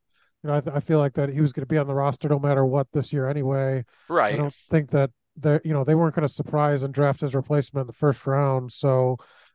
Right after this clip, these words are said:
Speaker 1: I didn't really see, you know, anything on day three to me, uh, wouldn't have necessarily sort of impacted, um, you know, their future with him. So I, I, I didn't, I didn't really get a sense that that was sort of,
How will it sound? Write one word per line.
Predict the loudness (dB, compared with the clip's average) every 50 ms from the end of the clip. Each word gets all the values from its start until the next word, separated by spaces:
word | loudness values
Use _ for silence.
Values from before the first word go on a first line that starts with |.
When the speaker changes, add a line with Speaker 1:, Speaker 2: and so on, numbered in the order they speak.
| _
Speaker 1:
I | -6 -2
didn't | -2 -2 0
really | 0 0 2 2 0
see, | -2 -2 -2 -2 0 0 0 -2 -2
you | 0
know, | 0 0 2
anything | 2 2 2 2 2 0 0
on | -2 -2
day | 0 0 -2 -2
three | -2 -2 -4 -2 0 0 0 0 -2
to | -4 -8 -8
me, | -6 -4 -4 -2 -2 -2 -4 -4 -6 _ _ _ _ _ _ _ _
uh, | -4 -2 0 0 0 0 -2 -4 -6 -2
wouldn't | 0 0 0 2 0 -4
have | -6 -2 -2
necessarily | -2 -2 -2 -6 -6 -2 0 2 2 2 0 0
sort | -2 -4 -6 -6
of | -6 -8
impacted, | -8 -4 -2 -2 -2 -2 -2 -2 -2 -2 -2 -6 -12 -14 -14 _ _ _ _ _ _ _ _ _
um, | -4 -2 -2 0 0 0 -2 -2 -4 -6 -8 -12 -12 -14 -16 _ _ _ _ _ _ _ _ _ _
you | -6 -4
know, | -2 -2 -2 -2 0
their | 0 -2 -2
future | -2 2 2 4 4 4 4 4
with | 4 4 2
him. | 2 0 0 -2 -2
So | -2 -2 0 0 0 -2 -2 -4 -4 -6 -6
I, | -4 -4
I, | -4 -4 _ -2
I | -2 -2
didn't, | -2 0 -2 -2 -2 -2 -10 -10 -2
I | 0 2
didn't | 2 2 2 2
really | 2 2 2
get | 0 -2
a | -4
sense | -4 -2 -4 -4 -4 -4
that | _ -6 -4 -2
that | -2 -2 -2
was | -2 -2 -4 -4 -4 -8 -16 -20 _ _ _ -20 -20 -20 _ _ _
sort | _ 0 2 2 2
of, | 2 0 -2 -6 -12